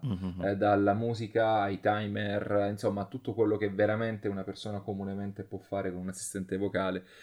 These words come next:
Speaker 2: cosa che invece in quelli di Google Assistant erano un poco più scanzonati, magari con Fedez che diceva, "Secondo te mi devo mettere questa giacca o quest'altra?" E faceva, "Ho ragione io rispetto a mia moglie."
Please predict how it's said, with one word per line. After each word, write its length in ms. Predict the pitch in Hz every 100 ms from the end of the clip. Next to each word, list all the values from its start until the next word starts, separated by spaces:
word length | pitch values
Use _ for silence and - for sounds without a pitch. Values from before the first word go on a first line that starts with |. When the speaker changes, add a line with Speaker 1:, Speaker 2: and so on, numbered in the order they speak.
| - -
Speaker 2:
cosa 240 | 135 113
che 100 | 113
invece 320 | 117 120 117 104
in 100 | 98
quelli 300 | 113 110 101
di 420 | 104 101 101 - _ _ -
Google 300 | 107 104 107
Assistant 640 | 107 110 101 - 101 95
erano 220 | 104 101 101
un 100 | 98
poco 220 | 107 101
più 160 | -
scanzonati, 760 | 101 98 98 - 104 98 104 95
magari 320 | 92 95 95
con 140 | 92 92
Fedez 420 | 110 104 98 -
che 80 | 98
diceva, 360 | 95 104 98
"Secondo 280 | 95 95 98
te 120 | 107
mi 100 | 104
devo 120 | 95
mettere 340 | 95 95 - 90
questa 280 | 95 - 95
giacca 300 | 101 98 -
o 60 | 90
quest'altra?" 920 | 98 - 95 92 87 - 85 85 82
E 80 | 90
faceva, 500 | 85 87 92 92 90
"Ho 80 |
ragione 400 | 87 95 98 98
io 220 | 95 95 87
rispetto 420 | 92 - 92 92
a 20 |
mia 140 | 95
moglie." 480 | 92 92 87 87 95